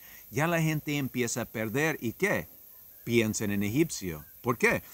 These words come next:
Porque en egipcio ellos tenían sus templos grandes y famosos con sus grandes estatuas de sus dioses.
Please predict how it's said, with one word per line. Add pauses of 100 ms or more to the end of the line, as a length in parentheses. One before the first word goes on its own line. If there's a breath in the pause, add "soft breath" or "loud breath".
(100)
Porque
en
egipcio
ellos
tenían
sus
templos
grandes
y
famosos (380 loud breath)
con
sus
grandes
estatuas
de
sus
dioses.